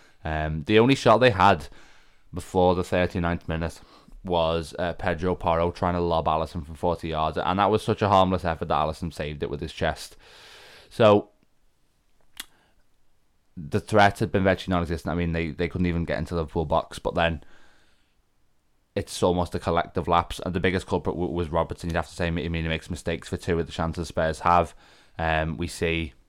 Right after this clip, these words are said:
Son have an effort cleared off the line by Van Dijk. Um, then Perisic, um, absolutely does Van Dijk, you'd have to say. I mean, it's another moment that you don't wanna see back if you're him. Pretty embarrassing, you, you'd have to say. I mean, m-, maybe slipped, but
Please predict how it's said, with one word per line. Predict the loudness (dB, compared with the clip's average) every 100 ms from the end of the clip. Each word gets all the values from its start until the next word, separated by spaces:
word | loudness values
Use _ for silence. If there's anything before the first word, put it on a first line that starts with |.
| _ _ _ _ _ -18
Son | -8 -4 -2
have | 0
an | -2
effort | -4 -4
cleared | -4 -2
off | -2
the | -2
line | 0 0
by | 0
Van | -2 -4
Dijk. | 0 2 2 0 -10 -20 -20 -20 _ -8
Um, | -2 -2 -2
then | -2 -2
Perisic, | 2 2 2 2 -2 -2 -8 -8 -12 -20 -20 -20 -20 _ -8
um, | -4 -4 -4 -8 -14 -20 -20 -20 _ _ -20 -2
absolutely | 2 2 2 4 4 4 2
does | 0 2
Van | 2 4
Dijk, | 4 2
you'd | 2
have | 0
to | 0
say. | 0 2
I | 4
mean, | 2
it's | 0 0
another | 0 2
moment | 2 2 0 0
that | 2 0 -2 _
you | -8 -8 -4
don't | 0 0
wanna | 0 -2
see | -2 -2 0
back | 0 0
if | -2 -4
you're | 0
him. | 0 -2 -6 -14 -8
Pretty | -4 -2
embarrassing, | 0 2 2 0 -4 -4
you, | -6
you'd | -6 -4
have | -4 -4
to |
say. | -2 -2
I |
mean, | -2 -4 -4 -4 -6
m-, | -6
maybe | -8 -6 -6 -8
slipped, | -6 -6 -6 -10
but | -6 -6